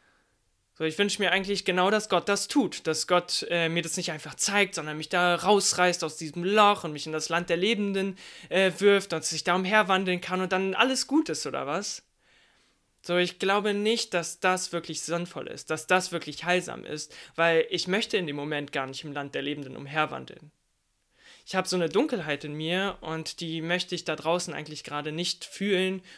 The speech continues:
und dann kann ich auch nicht da wirklich umherwandeln. Ich glaube auch nicht, dass es wirklich Heilung bringt, wenn Gott diese Emotionen einfach wegnehmen würde und sagen würde, so, „Dir geht's jetzt wieder gut, Markus, so,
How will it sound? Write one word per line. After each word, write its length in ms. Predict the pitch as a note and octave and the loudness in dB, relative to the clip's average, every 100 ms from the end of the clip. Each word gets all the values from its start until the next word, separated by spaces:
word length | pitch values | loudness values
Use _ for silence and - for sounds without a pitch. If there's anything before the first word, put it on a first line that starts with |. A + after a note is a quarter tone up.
| - | -14
und 140 | D#3 | -6
dann 180 | D#3+ D#3+ | -6 -6
kann 180 | - F#3+ | -4 -2
ich 180 | G#3 - | -2 -4
auch 120 | D#3+ | -8
nicht 200 | F3+ F3+ | -8 -6
da 120 | E3+ | -6
wirklich 260 | D#3+ D#3 D3 | -6 -10 -10
umherwandeln. 720 | D3 D3 D#3+ - - - - - _ _ _ _ _ _ _ _ _ _ _ - - _ _ _ | -8 -4 -4 -6 -14 -18 -20 -20 _ _ _ _ _ _ _ _ _ _ _ -20 -20 _ _ _
Ich 80 | - | -2
glaube 260 | - G#3 F#3 | 4 4 4
auch 80 | E3 | 2
nicht, 240 | G3 - | 0 0
dass 120 | F3 | -4
es 140 | D#3+ - | -6 -6
wirklich 340 | E3 D3+ - | -6 -6 0
Heilung 420 | F3+ G3+ G3 D#3+ | 2 4 2 -4
bringt, 360 | - F3 F#3 - | -4 -2 -2 -4
wenn 180 | D3+ C#3+ | -8 -2
Gott 380 | E3+ E3+ - - | -2 -2 -6 -8
diese 220 | D3+ D#3 | -6 -4
Emotionen 520 | D#3+ D#3 - F3 F3+ | -6 -6 -4 -2 -2
einfach 360 | D3 C#3+ C3+ D3+ | -4 -6 -2 2
wegnehmen 440 | F#3+ - D#3+ D3+ | 2 0 -6 -4
würde 220 | D#3 D#3 | -4 -4
und 80 | D3 | -4
sagen 200 | D3+ D#3 | -4 -4
würde, 180 | D3+ D3+ | -6 -6
so, 180 | C#3+ D3+ | -8 -8
„Dir 120 | D3 | -6
geht's 200 | D#3 D3 | -8 -8
jetzt 180 | D3 - | -10 -10
wieder 200 | - C3 | -10 -8
gut, 340 | C3 C#4 F4+ | 8 8 8
Markus, 560 | E3 E3+ - - - - | 6 2 2 -6 -4 -4
so, 200 | D#2+ | -2